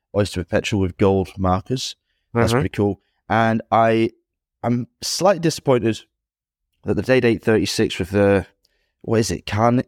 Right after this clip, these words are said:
Speaker 1: Carnelian? Is that how you say
Speaker 2: Mm-hmm.
Speaker 1: it? The,
Speaker 2: Mm-hmm. Mm-hmm.
Speaker 1: uh, the, the nice one with the orange dial. I'm a bit annoyed that that one's got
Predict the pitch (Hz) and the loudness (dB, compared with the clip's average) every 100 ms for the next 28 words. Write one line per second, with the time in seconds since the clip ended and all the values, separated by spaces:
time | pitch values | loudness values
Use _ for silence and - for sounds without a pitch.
0 | - 107 123 127 143 151 165 - _ _ | -4 -2 0 0 0 -2 -4 -8 _ _
1 | - 135 - 135 147 156 156 - - - | -6 -4 -4 0 0 2 2 2 0 -6
2 | - - 214 156 185 120 131 202 _ - | -4 0 2 2 -2 -2 -2 -2 _ -2
3 | 107 107 101 110 - 113 110 104 101 - | 2 2 2 -2 -2 0 2 2 0 0
4 | 95 98 98 95 98 98 95 - - - | -2 0 2 4 4 2 0 -2 -8 -14
5 | - - 101 90 71 85 - _ _ 95 | -10 0 2 2 0 -6 -10 _ _ 0
6 | 101 98 - 95 131 127 123 113 110 104 | 2 2 0 0 0 2 2 2 2 0
7 | 110 - 104 101 - - 104 98 | 0 0 0 0 -2 -2 2 2